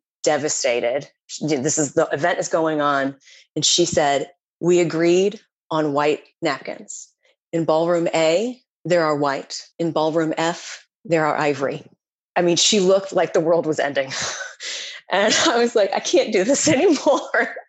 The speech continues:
<laughs> This is not what I want." So where is that spark? And, you know, marketing wasn't doing it for me. And I even started, like, a local networking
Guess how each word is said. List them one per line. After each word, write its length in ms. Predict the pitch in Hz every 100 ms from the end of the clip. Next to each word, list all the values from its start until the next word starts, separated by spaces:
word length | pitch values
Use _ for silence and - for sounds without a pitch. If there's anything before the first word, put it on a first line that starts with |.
| - 508 - -
<laughs> 140 | 269 247 - - 453 330
This 220 | 247 254
is 180 | 262 226
not 400 | 196 214 226 -
what 160 | 165 175
I 120 | 185
want." 560 | 190 247 392 131 117 - _
So 180 | - 214
where 240 | 190 190 208
is 120 | 202
that 200 | 202 -
spark? 560 | - 214 269 - - - 160
And, 300 | 165 170 170
you 80 | 202
know, 80 |
marketing 640 | 180 175 277 269 175 165 160 - -
wasn't 360 | 185 196 196
doing 260 | 170 233 285
it 100 | 190
for 220 | - 160
me. 160 | 151 151
And 100 | 151
I 120 | 185
even 200 | 220 208
started, 480 | 165 - 175 196 196
like, 220 | 165 165
a 80 | 147
local 460 | 139 151 180 185 156
networking 800 | 143 175 190 180 156 147 139